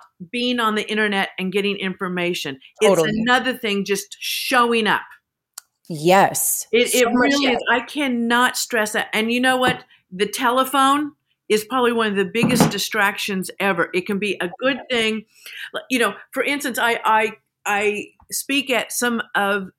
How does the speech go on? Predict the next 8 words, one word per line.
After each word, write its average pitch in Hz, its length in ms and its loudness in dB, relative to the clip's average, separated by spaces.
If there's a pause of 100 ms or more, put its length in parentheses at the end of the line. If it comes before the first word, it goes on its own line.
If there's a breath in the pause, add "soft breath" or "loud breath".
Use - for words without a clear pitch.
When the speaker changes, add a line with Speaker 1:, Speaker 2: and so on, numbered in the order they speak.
(160)
Speaker 1:
these 196 460 -6
youth 220 520 -4
C 214 420 -4
E 208 60 0
O, 202 420 0
uh, 139 380 0 (320)
uh, 160 200 -2
organizations 196 840 -2